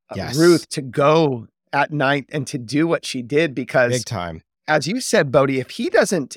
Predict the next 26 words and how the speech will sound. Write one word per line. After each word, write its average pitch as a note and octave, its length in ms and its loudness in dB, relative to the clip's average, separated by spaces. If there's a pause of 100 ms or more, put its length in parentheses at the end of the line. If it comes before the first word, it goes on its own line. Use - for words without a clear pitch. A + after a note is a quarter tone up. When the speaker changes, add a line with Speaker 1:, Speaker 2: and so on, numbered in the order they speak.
Speaker 1:
accept - 460 -4
this, G#2+ 220 -8
she's G#3 360 -6
actually A3 320 -2
putting E3+ 240 -4
herself D#3 340 -2
in B2+ 60 -6
a A2 60 -6
very C3 400 -2 (200)
compromising D3 720 -2
position. C3+ 460 -2
In A2+ 140 -4
fact, D#3 260 0 (640)
I E3 140 4
love F3+ 380 4
the A#3+ 100 4
fact E3 320 0
that B2+ 220 0
Boaz D3+ 460 4
even F#3+ 260 -4
protects - 580 -8
her F2+ 220 -8 (380)
in D3+ 220 -2
that C#3 200 2
Speaker 2:
Yes. C#3 120 -2
Speaker 1:
regard A#2 420 2